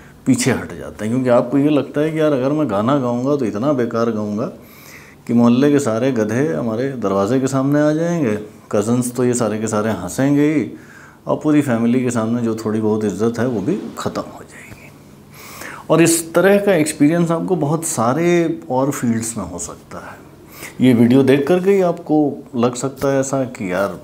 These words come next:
ऐसा वीडियो तो मैं भी बना सकता हूँ।" वो गलत नहीं होगा, लेकिन फिर आपको ये लगता है कि, "यार, बनाएंगे और डालेंगे YouTube पे, यार, दोस्त, colleagues,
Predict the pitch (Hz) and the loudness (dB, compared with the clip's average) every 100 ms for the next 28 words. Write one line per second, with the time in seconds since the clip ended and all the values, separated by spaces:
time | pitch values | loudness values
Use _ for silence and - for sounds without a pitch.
0 | - 92 104 101 98 98 104 107 151 185 | -12 -10 -8 -8 -6 -6 -4 -2 0 0
1 | 185 175 165 165 156 156 165 165 - - | 0 0 -2 0 2 4 4 2 -2 2
2 | 120 156 160 208 185 120 - - - - | 4 4 2 0 0 -2 -10 -16 -20 -20
3 | - - - - - - - 139 165 165 | -20 -20 -20 -20 -20 -10 0 2 4 4
4 | 170 175 175 175 175 175 170 180 175 147 | 2 0 2 2 2 0 -2 -4 -2 -2
5 | 139 151 - - - - - 95 98 107 | 0 0 -2 -14 -20 -20 -10 -6 -4 -2
6 | 135 151 151 156 117 80 101 87 - - | 0 2 2 2 0 -2 -6 -6 -14 -20
7 | - - 85 90 98 127 139 139 139 135 | -20 -16 -6 0 0 2 2 2 4 2
8 | - 117 117 120 131 143 - 147 101 - | -2 -2 -2 2 2 0 2 2 2 -2
9 | - - - 143 127 123 92 101 104 107 | -12 -20 -20 -16 -12 -8 -4 0 2 0
10 | 101 95 101 - - - 98 101 98 92 | -2 -4 -4 -6 -10 -6 -4 -4 -4 -6
11 | - | -8